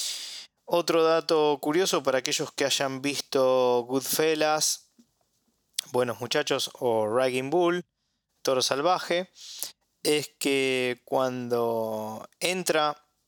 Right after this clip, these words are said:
eh, Crazy Joe, eh, a, al, al, a un club,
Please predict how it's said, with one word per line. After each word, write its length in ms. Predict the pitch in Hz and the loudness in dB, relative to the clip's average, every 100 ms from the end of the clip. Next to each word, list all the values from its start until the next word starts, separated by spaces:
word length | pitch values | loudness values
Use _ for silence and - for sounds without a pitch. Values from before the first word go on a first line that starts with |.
| - - | -12 -6
eh, 920 | 135 117 113 113 110 107 104 101 - - - - - - _ - - | -2 -2 -2 -2 -4 -6 -8 -10 -12 -20 -20 -20 -20 -20 _ -20 -8
Crazy 360 | 156 151 - 131 | -4 -2 -2 0
Joe, 440 | 175 160 147 147 _ _ _ _ _ - | 2 4 2 0 _ _ _ _ _ -6
eh, 760 | 151 139 127 123 120 117 113 117 - - - _ | -2 0 0 0 -2 -2 -4 -8 -12 -16 -20 _
a, 760 | 135 120 113 110 120 127 - 50 _ _ _ | -2 -2 -2 -4 -8 -14 -16 -18 _ _ _
al, 300 | - 120 117 - | -4 -4 -4 -8
al, 640 | 127 113 107 101 104 - - | -6 -6 -8 -14 -18 -20 -6
a 80 | 123 | -4
un 120 | 135 | -2
club, 420 | 175 185 165 175 | 0 0 0 -4